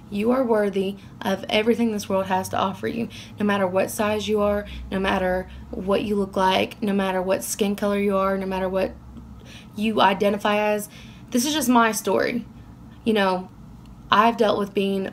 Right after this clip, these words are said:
bullied and dealing with being obese my whole life. People have dealt with, you know, people getting, you know, people being,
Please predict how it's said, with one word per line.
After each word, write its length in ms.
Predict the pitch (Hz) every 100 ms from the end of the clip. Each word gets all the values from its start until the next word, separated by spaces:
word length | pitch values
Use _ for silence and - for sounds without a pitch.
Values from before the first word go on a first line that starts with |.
| -
bullied 520 | 180 202 202 196 202
and 280 | - 202 185
dealing 400 | 190 196 190 202
with 320 | 190 185 - - - -
being 260 | 208 202
obese 420 | 185 180 190 190
my 120 | 196 196
whole 140 | -
life. 320 | - 135 - - - - -
People 300 | 220 214 208
have 180 | 196 185
dealt 280 | 185 - -
with, 380 | 185 185 180 - - - -
you 120 | 208
know, 420 | 214 190 185 190 - - - - -
people 520 | - 208 196 190 214 220
getting, 380 | 202 202 - 208
you 100 | 202
know, 260 | 190 185
people 400 | 185 208 - 202 190
being, 560 | 202 190 190 190 -